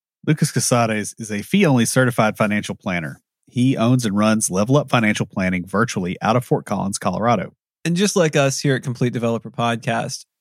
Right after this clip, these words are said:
Speaker 2: he focuses on helping you not only establish a real plan, but to take action on that plan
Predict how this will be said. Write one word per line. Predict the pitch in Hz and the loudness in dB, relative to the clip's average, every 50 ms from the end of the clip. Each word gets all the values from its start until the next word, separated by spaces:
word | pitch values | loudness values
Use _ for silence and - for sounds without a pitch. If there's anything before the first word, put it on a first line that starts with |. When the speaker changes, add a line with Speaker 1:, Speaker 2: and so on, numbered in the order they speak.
| _ _ - | _ _ 0
Speaker 2:
he | 143 180 | 2 2
focuses | 180 - 185 180 180 - 185 - - 143 131 | 4 4 4 4 4 4 2 0 0 0 0
on | 135 131 131 123 | 0 0 2 2
helping | 127 139 139 139 135 - 135 123 | 2 2 2 2 2 2 0 0
you | 123 120 | 2 2
not | 120 139 160 180 175 | 2 4 4 4 4
only | 165 165 165 151 117 | 4 4 2 2 0
establish | 117 - - - - 110 117 131 147 143 117 - - | 0 -2 -2 -2 0 0 2 2 2 2 0 -2 -4
a | 113 | -8
real | 104 110 110 107 | -10 -12 -12 -14
plan, | 107 - - 110 110 107 107 110 117 123 _ _ _ _ | -14 -12 -12 -10 -10 -10 -10 -12 -14 -16 _ _ _ _
but | - 131 123 - | -4 -4 -4 -4
to | - - 139 | -4 -6 -4
take | - - 196 190 - - | -2 -2 -2 -2 -2 -2
action | 135 123 131 156 175 - - 208 202 | 0 2 2 2 2 0 0 -2 0
on | - - 190 190 196 | 0 2 2 2 2
that | 196 185 170 | 2 0 0
plan | - - 196 196 202 202 208 202 | -2 -2 0 2 2 0 0 -2